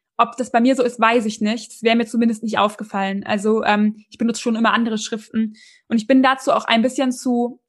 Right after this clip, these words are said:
ein, ein sehr launischer Mensch. Also es gibt Tage, an denen mag ich diesen, diesen Schriftzug sehr und an manchen Tagen dann gar nicht mehr. Ich glaub, deswegen könnte ich mich auf sowas gerade schwer festlegen.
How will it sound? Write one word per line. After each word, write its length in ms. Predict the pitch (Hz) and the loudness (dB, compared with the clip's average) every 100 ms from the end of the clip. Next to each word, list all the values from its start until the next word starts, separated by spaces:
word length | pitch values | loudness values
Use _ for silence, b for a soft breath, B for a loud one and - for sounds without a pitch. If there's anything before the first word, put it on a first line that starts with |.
| _ | _
ein, 500 | - 226 226 226 214 _ _ - | -4 0 0 -2 -6 _ _ -4
ein 180 | 226 220 | 0 2
sehr 100 | 220 | 4
launischer 500 | 220 247 233 - 202 | 4 4 2 0 -2
Mensch. 360 | 196 254 269 | -2 -4 -4
Also 160 | - 196 | -6 -8
es 140 | 196 | -8
gibt 200 | 233 - | -8 -8
Tage, 260 | - 226 226 | 0 0 2
an 120 | 226 | 2
denen 140 | 233 | 2
mag 160 | 220 220 | 2 0
ich 100 | 220 | -4
diesen, 320 | 226 220 214 | -4 -4 -4
diesen 220 | 247 220 | -4 -4
Schriftzug 420 | 214 240 214 - 208 | -6 -10 -12 -12 0
sehr 340 | 233 254 294 | 2 2 0
und 100 | 233 | -4
an 160 | 214 214 | -2 0
manchen 280 | 233 - 226 | -2 -4 -4
Tagen 220 | 226 226 | -2 0
dann 140 | 208 | 0
gar 160 | 208 226 | 2 0
nicht 160 | 262 | 0
mehr. 260 | 247 247 254 B B B B | 0 0 0 B B B B
Ich 80 | - | -2
glaub, 240 | 220 220 | -2 0
deswegen 280 | 233 233 226 | -4 -2 -2
könnte 200 | 240 233 | -2 -6
ich 60 | 226 | -8
mich 60 | |
auf 80 | 220 | -6
sowas 320 | 240 254 262 | 0 0 0
gerade 240 | - 240 226 | -2 -4 -4
schwer 400 | - - 240 226 | -10 4 4 4
festlegen. 920 | 220 214 - - 196 202 233 294 - | 0 -2 -2 -4 -2 0 0 -2 -4